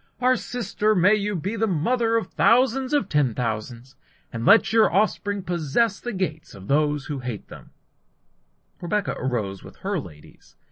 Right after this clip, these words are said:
They rode on the camels and followed the man. The servant took Rebekah and went his way. Isaac came from the way of Beer Lahai Roi, for he was living in the land of the south. Isaac went out to meditate in the field at the evening.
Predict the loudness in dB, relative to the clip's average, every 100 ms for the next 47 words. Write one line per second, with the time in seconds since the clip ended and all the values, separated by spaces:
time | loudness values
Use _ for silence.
0 | _ _ -12 -8 0 2 2 0 0 -2
1 | -6 -10 -8 -8 -12 -16 _ -8 -6 -2
2 | 0 0 -2 -8 -12 -14 -20 _ _ _
3 | _ _ -6 4 4 4 -2 -8 _ -6
4 | -2 -4 -2 -4 -8 -14 -12 -4 -2 0
5 | 0 -2 -6 -10 _ _ _ _ _ _
6 | -4 0 0 -2 -6 _ -4 -2 -2 -4
7 | -4 -2 -2 -2 -2 -6 -10 -4 0 2
8 | 0 -2 -2 -2 -2 -4 -4 -4 -10 -14
9 | -18 _ _ _ -4 -2 0 0 4 4
10 | 4 -2 -2 0 0 -2 -4 -6 -8 0
11 | 0 0 -8 _ _ _ _ _ _ -2
12 | 0 -2 -2 -2 0 -2 -2 0 0 0
13 | -2 -4 -4 -10 -10 -6 -2 0 -2 -6
14 | -6 -2 2 0 -2